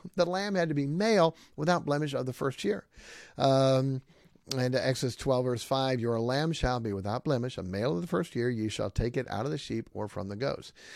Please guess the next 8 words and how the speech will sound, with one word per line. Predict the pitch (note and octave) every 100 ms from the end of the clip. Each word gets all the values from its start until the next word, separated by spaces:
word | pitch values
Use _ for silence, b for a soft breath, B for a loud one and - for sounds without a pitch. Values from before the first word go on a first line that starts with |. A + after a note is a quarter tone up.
| B B
Jesus | B2+ A3 C4+ D3+ F3+ G3
had | F3 E3+
to |
be | E3
virgin | D#3 D#3+ E3 F#3
born | G3+ E3+ G#2+ _ _ _
and | E3+ B3+ C4+
sinless | D3+ A2+ C#3 F3+